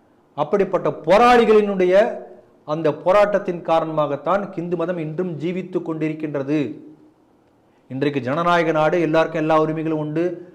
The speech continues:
சட்ட ரீதியான பாதுகாப்பு உண்டு, கோர்ட் இருக்கு, மீடியா இருக்கு, பத்திரிகை எல்லாம் நம்ம சொல்றோம். இத்தனையும் இருந்தாலும் வெற்றி கடைசியில் எப்படி கிடைச்சதுன்னா போராடியதால் மட்டும்தான் கிடைத்திருக்கிறது.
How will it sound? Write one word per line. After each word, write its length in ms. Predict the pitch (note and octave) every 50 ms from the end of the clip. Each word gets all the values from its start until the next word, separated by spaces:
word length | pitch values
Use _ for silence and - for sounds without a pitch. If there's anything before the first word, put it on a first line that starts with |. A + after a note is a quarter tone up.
| - _
சட்ட 300 | _ - D3+ D3+ D3+ E3
ரீதியான 360 | E3 D#3+ D#3+ E3 E3 D#3+ D#3
பாதுகாப்பு 540 | D#3 D3+ D3+ D3+ D#3 D#3 D#3 D3+ D#3 D#3 D3+
உண்டு, 260 | D3 D#3 F3 E3+ F3
கோர்ட் 280 | - E3 E3 E3 E3 E3+
இருக்கு, 260 | C#3 C3+ - E3+ F3
மீடியா 360 | D#3 D#3+ E3+ E3 E3 D#3+ D3+
இருக்கு, 220 | C#3+ C#3+ D#3+ F3
பத்திரிகை 680 | - D#3+ D3+ - - E3 - - E3 F#3+ - - - - - - _
எல்லாம் 220 | C3 C#3 E3 F3+ F3+
நம்ம 180 | F3+ E3 C#3+ -
சொல்றோம். 300 | D#3 D#3 D3+ C#3+ B2 A#2 - - - - _ _ _ _ _ _ _ -
இத்தனையும் 520 | C3+ C#3 - - G#3 A3 A#3 A#3+ A#3 G3
இருந்தாலும் 760 | G3 F#3 F3+ F3 E3 D3+ C3+ B2 B2+ C#3 D3 D3 D3+ - - - - _ _ _ _ _ _ _ _ _ _ _ _ _ _ _ - A#2
வெற்றி 420 | D#3 G3+ G#3+ - - C#4+ C#4 B3+
கடைசியில் 320 | A3+ A3 G3 G3+ G#3+ G3
எப்படி 280 | F#3 F3+ A3+ A#3+ G3 G#3
கிடைச்சதுன்னா 640 | G3 - F#3+ E3+ D3+ D3 D#3 F#3 A3 A3 - - - - - _ _ -
போராடியதால் 580 | D#3+ F#3+ G#3+ A3 G#3+ G#3 G3+ G3 F#3 F3 E3
மட்டும்தான் 520 | D#3 D#3 D3+ - - G#3 G3 G#3 A3 A3 -
கிடைத்திருக்கிறது. 580 | F3 D3+ - C3+ A#2 A#2+ - A2+ G#2 G2+ B2